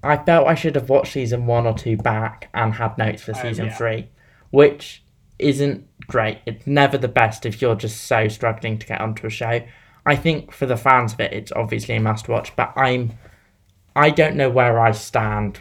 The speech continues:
Speaker 1: with the show. I didn't finish it, which is rare if you've already put two seasons of effort into it.
Speaker 2: Hmm.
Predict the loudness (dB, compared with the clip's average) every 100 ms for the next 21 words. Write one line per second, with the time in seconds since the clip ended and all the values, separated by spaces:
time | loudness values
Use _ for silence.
0 | -10 -10 -10 -8 -4 -4 -4 -8 -4 -2
1 | 0 -4 -6 -4 -4 -4 -4 -8 -8 -6
2 | -6 -6 -12 -4 0 2 0 -6 -10 -12
3 | -6 -4 -2 -2 -6 -10 -12 -10 -10 -8
4 | -8 -8 -8 -8 -8 -8 -10 -10 -10 -10
5 | -10 -10 -14 -20 -20